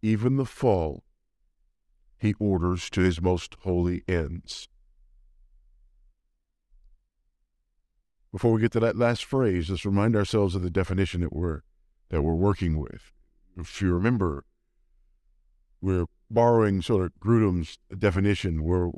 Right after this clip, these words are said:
where we look at the fact that God creates everything and he gives it its properties. A-, and then he cooperates with these things and their properties.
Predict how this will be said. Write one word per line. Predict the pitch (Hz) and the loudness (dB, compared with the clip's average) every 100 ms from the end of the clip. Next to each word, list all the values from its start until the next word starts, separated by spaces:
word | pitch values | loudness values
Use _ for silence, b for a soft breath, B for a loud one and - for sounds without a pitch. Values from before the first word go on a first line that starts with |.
| - | -10
where | 101 98 95 92 87 87 _ _ _ _ _ _ _ _ _ _ - | -4 0 0 0 -4 -8 _ _ _ _ _ _ _ _ _ _ -2
we | 113 | 0
look | 117 | 2
at | 127 | 0
the | 90 | 0
fact | 117 107 | 2 2
that | 110 90 | 0 0
God | 104 107 104 | 0 0 -4
creates | - 101 104 107 107 | -4 0 2 0 0
everything | 92 95 - 95 92 | 0 0 0 0 2
and | 92 | 0
he | |
gives | 87 107 98 92 | 0 0 2 0
it | 92 | -2
its | - | -4
properties. | - 101 80 - - - - - - _ _ _ - _ _ _ - _ - _ _ _ _ _ _ _ _ _ 113 | -4 -4 -4 -8 -14 -14 -14 -16 -20 _ _ _ -20 _ _ _ -20 _ -20 _ _ _ _ _ _ _ _ _ -4
A-, | 113 | 0
and | 120 120 | 2 2
then | 127 | 0
he | 123 | -2
cooperates | - 110 107 117 113 98 82 - - - - _ _ _ _ _ - | -2 0 2 2 0 0 0 -6 -12 -14 -16 _ _ _ _ _ -2
with | 107 - - - | -2 -2 -12 -2
these | 110 95 | 0 0
things | - 104 92 85 - | 0 2 0 -4 -4
and | 113 98 | 0 2
their | 95 90 - _ _ - | 2 0 -4 _ _ -2
properties. | 98 85 - - - - | -2 -2 -10 -14 -18 -20